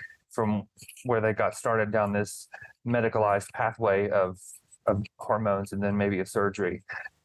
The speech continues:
They, it started there at the schools. It's in the classroom too, but those clubs are, are really bad news,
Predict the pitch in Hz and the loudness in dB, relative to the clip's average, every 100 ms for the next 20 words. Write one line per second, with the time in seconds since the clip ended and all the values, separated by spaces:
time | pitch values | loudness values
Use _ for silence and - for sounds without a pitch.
0 | _ 117 107 104 98 _ - 113 - 127 | _ 2 2 2 -4 _ -4 -2 -2 -2
1 | 113 101 107 104 - _ - - - 113 | 0 2 2 2 0 _ -10 -8 -2 0
2 | 110 104 - _ - 147 147 190 175 - | 0 -2 -10 _ -4 -4 2 2 2 2
3 | 170 147 160 135 - 143 135 113 127 123 | 0 2 2 0 2 2 2 2 2 0
4 | - 135 127 107 107 104 92 101 110 107 | 2 4 4 4 2 4 2 2 4 4
5 | 98 95 92 98 98 - | 4 2 2 -2 -2 -4